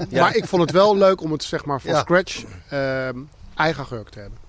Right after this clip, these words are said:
Speaker 1: Ja, echt heel leuk en super lekker. Maar ik zeg, dat laatste spreekt mij inderdaad meer aan, want,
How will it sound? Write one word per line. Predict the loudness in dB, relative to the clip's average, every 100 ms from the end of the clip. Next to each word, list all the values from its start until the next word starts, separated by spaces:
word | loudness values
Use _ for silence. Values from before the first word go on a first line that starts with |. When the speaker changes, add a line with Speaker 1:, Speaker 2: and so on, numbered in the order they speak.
| -12
Speaker 1:
Ja, | -8 -8
echt | -6 -6 -6 -10 -8
heel | 2 4 6
leuk | 4 2
en | 0 0 -2
super | -6 -6
lekker. | -6 -8 -10 -18 -20 -20 -6
Maar | -4
ik | -2
zeg, | -2
dat | -4
laatste | -2 -4 -6
spreekt | -8 -6
mij | -6
inderdaad | -6 -8 -6
meer | -4 -4 -4
aan, | -4
want, | -6 -10